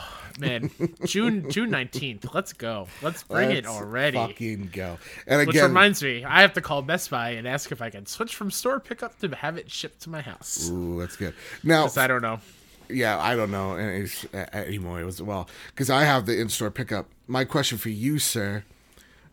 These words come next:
Speaker 2: uh, would you be buying this game digitally as well, or are you gonna wait? That's
Speaker 1: If
Speaker 2: dangerous.
Speaker 1: if they can't change my collector's edition
Speaker 2: Mm-hmm.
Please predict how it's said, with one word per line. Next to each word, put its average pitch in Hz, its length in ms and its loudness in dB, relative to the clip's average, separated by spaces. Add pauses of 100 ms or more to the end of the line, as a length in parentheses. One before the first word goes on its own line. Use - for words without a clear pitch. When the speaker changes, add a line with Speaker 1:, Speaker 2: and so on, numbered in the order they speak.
Speaker 2:
uh, 101 260 2
would 117 240 -2
you 123 60 -2
be 127 100 2
buying 120 300 2
this 110 100 -4
game 117 180 -2
digitally 110 460 -2
as 98 140 -4
well, 113 160 -4
or 139 80 0
are 123 40 2
you 101 120 0
gonna 95 160 -4
wait? 95 560 -6 (440)
That's 110 220 -8
Speaker 1:
If 202 240 6
Speaker 2:
dangerous. - 420 -10 (680)
Speaker 1:
if 175 260 4
they 170 220 4
can't - 880 -4 (1160)
change 160 560 -2
my 143 680 0
collector's 135 500 -2
edition 123 540 -6 (220)
Speaker 2:
Mm-hmm. 101 180 -8